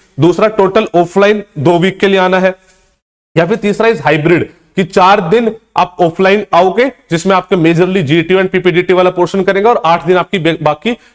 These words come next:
नॉर्मल क्लास चलेगी। मतलब, जितना भी चौदह पन्द्रह दिन का जैसा भी हम बनेगा, एक बेहतरीन शेड्यूल आपको हम अपडेट करेंगे। But उसके लिए पहले आपको एक बार ये डेटा फिल करना पड़ेगा, ताकि आपके लिए मैं बेस्ट से बेस्ट कुछ प्लान कर लूं। नेवी टेक के बच्चे इतने एक्साइटेड हो गए कि पूछो ही मत। जो टीएस वाले में जिनकी कॉल नहीं आई थी ना,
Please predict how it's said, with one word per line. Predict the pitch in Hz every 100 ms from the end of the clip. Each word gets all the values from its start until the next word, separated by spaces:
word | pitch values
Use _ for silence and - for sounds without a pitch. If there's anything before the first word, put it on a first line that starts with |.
| -
नॉर्मल | 156 165 170
क्लास | 165 143 -
चलेगी। | 123 107
मतलब, | 165 226 208
जितना | 220 262
भी | 254
चौदह | 226 208 214
पन्द्रह | 208 208
दिन | 185
का | 208
जैसा | 185 190 214
भी | 202
हम | 202
बनेगा, | 175 180 180 254 - _ _
एक | 170 127
बेहतरीन | 147 147 202
शेड्यूल | 214 - 170 202
आपको | 190 180 196
हम | 185
अपडेट | 151 175 175
करेंगे। | 180 220
But | 233
उसके | 208 - 202
लिए | 226
पहले | 165 165
आपको | 185 160 - 240 - -
एक | 175 175
बार | 208
ये |
डेटा | 180 165 165
फिल | 214 202
करना | 196 175 175
पड़ेगा, | 165 175
ताकि | 240 190 190 208
आपके | 180 - 185
लिए | 190
मैं | 220 131
बेस्ट | 190 -
से | - 247
बेस्ट | 147 202 214 -
कुछ | 214
प्लान | - 147 135
कर | 113
लूं। | 98 98 - - _ -
नेवी | 170 247 262
टेक | 233 226
के | 226
बच्चे | 196 - 240
इतने | 240 254
एक्साइटेड | 277 - 220 214 226
हो | 170
गए | 139 180
कि | 180
पूछो | - 180 170 190
ही | 180 170
मत। | 127 - _ _ -
जो |
टीएस | 165 214 226 247
वाले | 226 226
में | 233
जिनकी | 202 -
कॉल | 233 214 226
नहीं | 226
आई | 220
थी | 214
ना, | 220 254